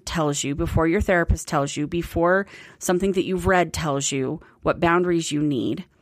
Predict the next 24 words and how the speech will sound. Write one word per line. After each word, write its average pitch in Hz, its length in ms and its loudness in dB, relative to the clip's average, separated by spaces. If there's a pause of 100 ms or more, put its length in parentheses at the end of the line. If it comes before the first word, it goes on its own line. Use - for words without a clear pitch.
(340)
your 180 200 2
body 165 460 2
will 151 220 -4
tell 120 300 -4
you. - 260 -8 (680)
It's - 160 -2
fair 170 260 2
to 170 120 -4
pay - 140 0
attention 160 400 -4
to 156 80 -6
that. - 260 -2
Now, 160 120 2
let's 170 240 0
be 196 120 0
clear. 180 560 -2 (680)
There 143 160 2
is 175 100 0
a 190 80 2
difference 220 400 0
between - 320 -2
discomfort - 880 -4 (680)
and 170 140 4
uncomfortable 165 840 0